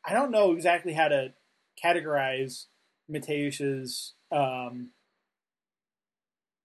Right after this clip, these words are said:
response or whatever. Um,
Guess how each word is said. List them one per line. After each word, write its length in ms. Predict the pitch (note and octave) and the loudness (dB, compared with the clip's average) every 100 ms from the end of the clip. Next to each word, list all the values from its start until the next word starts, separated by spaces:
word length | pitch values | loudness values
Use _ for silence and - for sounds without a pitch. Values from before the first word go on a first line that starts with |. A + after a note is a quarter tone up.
| _ _ _ _ _ _ _ _ _ _ _ _ _ _ _ _ _ _ _ _ _ _ _ _ _ - | _ _ _ _ _ _ _ _ _ _ _ _ _ _ _ _ _ _ _ _ _ _ _ _ _ -4
response 760 | D#3 - D#3+ D3+ G3 G3+ - A3 | -4 0 2 2 0 -2 -2 2
or 140 | F#3+ | 6
whatever. 580 | G3 G3+ A3 A#3 B3 - | 6 6 4 -2 -4 4
Um, 460 | F3 D#3 D3 C#3+ | 6 6 4 -2